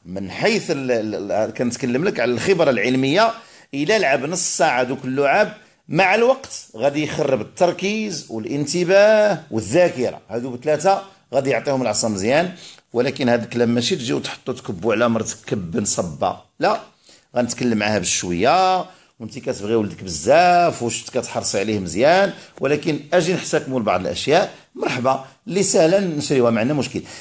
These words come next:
الا بغينا نشريو شي حاجه اللي كتدار في واحد الشاشه كبيره ويشوفها ولدي بهذه الطريقه اللي كنقولوا ديال نص ساعه،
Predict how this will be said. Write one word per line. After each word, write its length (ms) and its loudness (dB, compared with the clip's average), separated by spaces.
الا 180 2
بغينا 300 0
نشريو 320 0
شي 180 0
حاجه 260 2
اللي 180 2
كتدار 640 2
في 160 -4
واحد 140 -2
الشاشه 500 0
كبيره 880 4
ويشوفها 540 2
ولدي 360 2
بهذه 280 2
الطريقه 500 0
اللي 140 -2
كنقولوا 440 -2
ديال 240 -2
نص 200 -2
ساعه، 340 2